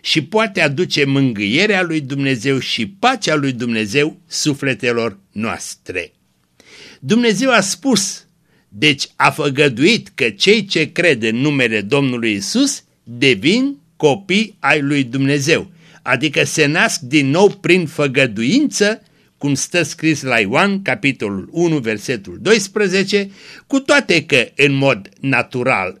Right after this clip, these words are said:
dintr-un om atât de păcătos, nu se mai poate naște un sfânt. Dar ca și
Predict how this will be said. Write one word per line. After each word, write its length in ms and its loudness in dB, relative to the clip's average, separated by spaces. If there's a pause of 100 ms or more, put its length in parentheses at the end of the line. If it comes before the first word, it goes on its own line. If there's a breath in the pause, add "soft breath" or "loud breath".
dintr-un 600 -2
om 200 0
atât 280 0
de 100 0
păcătos, 680 -2 (160)
nu 120 -8
se 140 -6
mai 220 0
poate 300 -2
naște 380 -2
un 140 0
sfânt. 560 -4 (520 soft breath)
Dar 360 2
ca 160 2
și 200 2